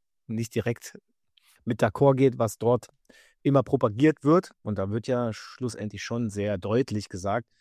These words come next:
dass es quasi nicht möglich ist, oder zumindest wird es sehr eingeschränkt dargestellt, dass eine Sehne heilen kann. Und das ist ja auch etwas, was, willst du was sagen?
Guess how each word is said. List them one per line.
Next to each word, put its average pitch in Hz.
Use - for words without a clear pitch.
dass 101
es -
quasi 123
nicht 113
möglich 127
ist, 135
oder 87
zumindest 98
wird 95
es 90
sehr 107
eingeschränkt 104
dargestellt, 95
dass 92
eine 92
Sehne 90
heilen 82
kann. 76
Und 85
das -
ist -
ja 113
auch 98
etwas, 98
was, -
willst 98
du 127
was 117
sagen? 151